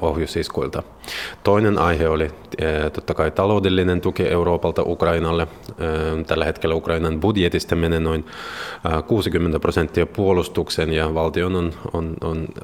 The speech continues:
haasteellista selviytyä välttämättömistä menoista. Niin kolmas asia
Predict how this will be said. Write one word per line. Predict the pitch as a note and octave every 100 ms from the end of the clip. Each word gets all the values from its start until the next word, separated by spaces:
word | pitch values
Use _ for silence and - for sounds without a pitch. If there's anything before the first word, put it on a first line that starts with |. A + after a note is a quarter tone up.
| - E2 -
haasteellista | E2+ E2 - E2 D#2+ E2+
selviytyä | - E2 D#2 D#2+ - D#2 D#2+
välttämättömistä | D#2+ - D#2+ - E2 D#2+ -
menoista. | D#2+ D#2+ D#2 D#2+ - - - - - - - - -
Niin | F2
kolmas | A2 A2 F#2+
asia | D#2+ E2+ E2+ E2+